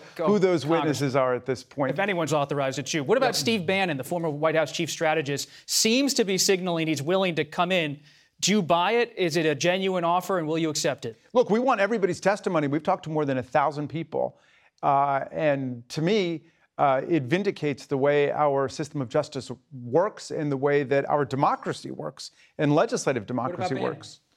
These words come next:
Speaker 2: Well, uh, it, I understand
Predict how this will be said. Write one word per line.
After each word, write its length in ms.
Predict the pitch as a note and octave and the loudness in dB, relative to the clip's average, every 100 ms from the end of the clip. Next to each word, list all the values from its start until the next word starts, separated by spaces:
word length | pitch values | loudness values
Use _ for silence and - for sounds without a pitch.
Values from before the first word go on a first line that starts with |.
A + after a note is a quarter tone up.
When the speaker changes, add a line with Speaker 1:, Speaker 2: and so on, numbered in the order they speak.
| _ _ - | _ _ 0
Speaker 2:
Well, 380 | D3+ E3+ - - _ _ - | 2 2 -2 -16 _ _ 2
uh, 420 | D3+ C#3+ C#3 - - _ _ _ _ | 4 4 2 0 -8 _ _ _ _
it, 440 | - G3+ G3 F3 E3 | -10 -6 -4 0 2
I 220 | - F3+ | 4 4
understand 880 | G#3 F#3+ - - E3+ F#3 D#3+ C3 | 4 2 0 2 2 0 -4 -10